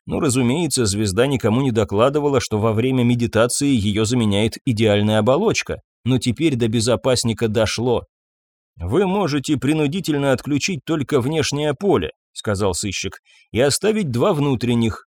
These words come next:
сохранить улики, но открыть то, что сейчас скрыто». Бритая рука Гепардиса взлетела к пасти. «Протокол Дельта-три», рыкнул он. «Ключи на перезагрузку! Три, два, один, старт!»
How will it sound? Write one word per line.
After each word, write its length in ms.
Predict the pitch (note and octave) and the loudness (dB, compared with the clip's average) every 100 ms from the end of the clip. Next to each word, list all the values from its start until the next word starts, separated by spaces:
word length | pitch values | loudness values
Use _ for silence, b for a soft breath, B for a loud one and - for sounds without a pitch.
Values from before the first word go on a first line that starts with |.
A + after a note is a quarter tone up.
| _ | _
сохранить 580 | - C3 A#2+ C#3+ D#3 C3 | -4 -2 0 -2 -2 0
улики, 540 | C3+ C#3 G#3+ - F2+ - _ | 0 0 -4 -6 -10 -10 _
но 140 | G2+ B2 | -2 0
открыть 340 | A2+ C#3 D3+ - | 0 -2 -4 -2
то, 180 | C3+ D3+ | -2 -2
что 180 | - C3+ | -4 -4
сейчас 380 | G#2 - F#2 | -4 -4 -2
скрыто». 480 | - - F3 E3 F2 - _ _ _ _ _ _ | -2 -4 -4 -6 -10 -18 _ _ _ _ _ _
Бритая 580 | E2+ A2+ C#3 B2 A2+ G#2+ | -4 0 2 2 2 4
рука 280 | A#2+ B2 A#2 | 2 2 0
Гепардиса 760 | G#2+ - D3 D#3+ D3 - D#3 | 0 0 0 0 -2 0 0
взлетела 540 | G#2+ F2+ A2+ A2 B2 B2 | 0 0 -2 0 0 0
к 120 | - | -2
пасти. 480 | G3 C3+ - D2 C#2 _ _ _ - | 0 0 -2 -6 -16 _ _ _ -6
«Протокол 480 | C3 D3 C3+ E3+ C#3 | 0 2 4 2 4
Дельта-три», 720 | D#3+ C3 D#3 - F#3 C3 - _ - | 2 2 2 2 0 -2 -4 _ -6
рыкнул 480 | A2+ - B2 B2+ A#2+ | -2 0 0 0 2
он. 320 | B2+ B2 A2 - _ _ | 2 2 0 -6 _ _
«Ключи 320 | - E3+ F3+ G#3+ | 0 0 2 0
на 120 | E3+ | 0
перезагрузку! 800 | F3 D3 F#3 F3+ G#3+ - B2 - _ - | 2 2 2 2 0 0 -2 -2 _ -2
Три, 280 | D#3+ A3 C3+ | 0 0 0
два, 360 | A#2 F#3+ C#3+ - | 2 4 2 2
один, 400 | B2 D#3+ G3+ A#2+ - | 0 2 0 -2 -4
старт!» 420 | - A3 F3+ | 2 4 4